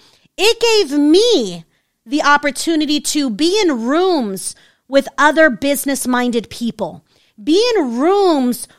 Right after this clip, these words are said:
with other entrepreneurs, people who are go-getters, people who are hungry, people who are building teams. So I knew I wanted a part of that. Got involved, and I kid you not, I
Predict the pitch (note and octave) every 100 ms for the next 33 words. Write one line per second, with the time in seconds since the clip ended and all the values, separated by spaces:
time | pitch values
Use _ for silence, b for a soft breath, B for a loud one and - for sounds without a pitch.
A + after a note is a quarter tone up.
0 | b C4 C#4 - D4 D#4 D4 C#4 C4 C4
1 | - A#3+ A3 F#3 - - F#4+ F#4 C4 D#4
2 | B3+ G3 C4 C4 C#4+ B3 A3+ A3+ - F#4
3 | F#4+ C#4 D4 A#3+ G3+ C#4+ E4+ C#4 B3+ G#3
4 | B B B G#4 A4+ F#4+ G#4 B3 E4+ D#4+
5 | D4 B3 - - E4 D#4+ A#3 E3+ - -
6 | _ _ _ _ - E4 E4 A4 B4+ G4+
7 | _ B3+ A4 C5 A#4+ A4+ G#4 G#4+ G#4 -
8 | D#4 G#4+ F#4+ F#3 - _ _ _ _ _
9 | _ - _ F#3+ A3+ A#3+ A#3 G#3 D4 G4
10 | A#4 A4+ - - _ _ _ _ _ A#3+
11 | C#4+ - E4+ E4+ D4+ F#3+ - _ _ _
12 | _ _ _ _ - A#3+ A3+ F#3+